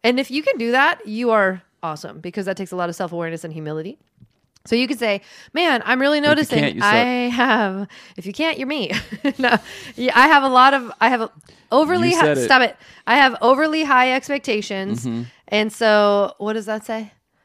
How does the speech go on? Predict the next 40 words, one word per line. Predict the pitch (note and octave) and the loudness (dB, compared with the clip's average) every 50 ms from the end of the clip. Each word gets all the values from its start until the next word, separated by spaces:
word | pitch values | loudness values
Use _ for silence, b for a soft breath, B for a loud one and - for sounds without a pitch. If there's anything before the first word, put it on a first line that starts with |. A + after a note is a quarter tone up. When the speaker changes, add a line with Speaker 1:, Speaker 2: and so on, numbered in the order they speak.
| _ _ _ _ _ _ _ _ _ | _ _ _ _ _ _ _ _ _
Speaker 1:
Well, | - A3 C#4 C4 | 0 2 2 2
hold | A#3 C4+ D4 C4+ | 4 2 2 4
on. | B3 A3+ | 2 2
I | G#3+ G#3 | 0 0
don't | F#3+ A#3 A#3 B3 | 2 2 2 2
wanna | B3 A#3+ A#3 | 2 0 0
get | G#3 A3 G#3 | -2 -4 -2
sidetracked | - G#3+ G3 - G#3 E3 E3 E3 | -2 -2 -2 -2 -4 -8 -8 -8
because | F#3+ F3 A3 G3+ F3+ | -8 -8 -8 -6 -4
this | G#3+ A3 G#3+ | -4 -6 -6
is | A3 G3+ F#3+ | -8 -8 -6
a, | G3+ G3+ F3+ | -6 -8 -6
la | - F#3 G#3+ G#3+ G#3+ A3 | -6 -4 -2 0 0 -2
solution, | G#3+ - G3+ G#3 G#3 G#3 F#3+ - G#3+ F3+ D3 C3 b b b b b b b - | -4 -6 -6 -4 -4 -4 -4 -4 -6 -8 -8 -10 b b b b b b b -4
is | G#3+ A3 A3 A3 G3+ - - | -2 0 0 0 -2 -8 -12
you | G#3+ G3+ A3 B3+ B3+ | -10 -6 -4 -4 -4
sit | - - - E4 D4 G3+ | -4 -4 -4 -4 -4 -2
down | G3+ B3+ C4 B3 A3+ G#3+ G#3+ | -2 0 2 2 2 0 -2
and | - G#3 G#3+ | -4 -4 -4
you | G#3 A3 | -2 0
have | A3+ G#3+ G#3 | 0 0 0
a | A3 | 0
conversation | - C4 A#3 A#3 A#3 - A3+ A3 - G#3+ G3 | -2 -2 -2 -2 -4 -4 -4 -4 -4 -6 -8
about | F#3+ F#3 F#3+ F#3+ F#3 - - | -4 -2 -2 -2 -2 -4 -8
what | F3 E3 E3+ G3+ A#3 C#4 | -12 -6 -4 -2 0 0
are | D4 D4 | 0 -2
the | C4+ D4 C4+ | -2 -2 -4
expectations | C4 B3+ - B3 A#3 A#3 A3+ G3 F#3+ - E3+ D#3+ - | -4 -4 -6 -8 -6 -6 -6 -8 -8 -10 -14 -18 -18
for? | - - F3 D#3 D3+ C#3 B2 D3 - - | -12 -8 -6 -6 -4 -6 -8 -12 -12 -8
What | F3 G3 G#3+ | -4 -4 -4
are | A#3 | -4
your | A3+ A3+ G3+ | -4 -6 -6
goals | F3+ G3+ F#3+ F3+ F3 E3+ E3 - | -4 -2 -2 -2 -2 -4 -8 -10
together? | - F#3+ E3+ F3 D#3+ D#3 D3 C#3+ | -12 -8 -6 -6 -6 -6 -6 -8
And | C3+ - F#3 G3 A3+ | -8 -6 -6 -4 0
Speaker 2:
Mm. | |
Speaker 1:
then | A3+ C#4 F4 G4 F#4+ | 2 2 2 2 0
you | F4+ E4+ D4+ | -2 -2 -2
map | C#4 C4+ B3+ C4 C4 - | 2 2 2 2 2 2
out. | G#3 F#3+ F3 E3+ B | 2 2 0 -2 B